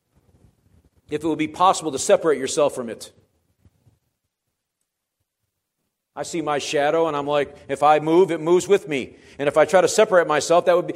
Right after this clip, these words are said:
that's impossible. That's the point. God is always with you.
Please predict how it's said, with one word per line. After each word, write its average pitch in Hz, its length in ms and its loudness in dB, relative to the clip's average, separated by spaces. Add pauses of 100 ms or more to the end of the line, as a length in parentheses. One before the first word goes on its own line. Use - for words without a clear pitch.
(100)
that's 196 200 2
impossible. 170 920 -4
That's - 320 2
the 175 80 -6
point. - 760 -6 (2500)
God 170 200 -2
is 160 120 -4
always 165 240 0
with 208 240 0
you. 95 300 -12